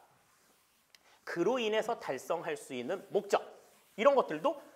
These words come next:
충분하게 감안을 하고 있느냐, 이런 것들을 여러분들이 좀 생각을 해 두셔야 된다라는 거죠. 형식적인 법치주의와 실질적인 법치주의는 우리가 그런 맥락에서 이해를 하실 수가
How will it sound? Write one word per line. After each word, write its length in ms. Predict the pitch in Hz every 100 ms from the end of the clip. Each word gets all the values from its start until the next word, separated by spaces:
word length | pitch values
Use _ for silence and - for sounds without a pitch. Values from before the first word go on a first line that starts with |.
| -
충분하게 760 | - 403 392 311 262 277 277 -
감안을 400 | - 156 156 185
하고 240 | 185 262 294
있느냐, 320 | 277 262 254 - - -
이런 180 | 226 294
것들을 300 | 262 226 208
여러분들이 580 | 151 143 135 214 262 - -
좀 240 | 190 185
생각을 520 | 180 269 254 202 220 226 - - - 370
해 160 | 403
두셔야 400 | 269 185 165 147
된다라는 600 | 151 147 151 131 110 101
거죠. 240 | 90 220 269 - - -
형식적인 720 | 277 277 - 269 247 262 262
법치주의와 920 | - - 202 202 196 190 208 269 262 - -
실질적인 580 | 359 370 339 320 247
법치주의는 760 | 190 - 180 147 135 107 143 254 - -
우리가 200 | 185 233 -
그런 500 | - 240 311 320 233
맥락에서 960 | 151 170 196 175 165 247 285 - - -
이해를 380 | 165 175 175
하실 240 | 175 151 131
수가 420 | - 127 170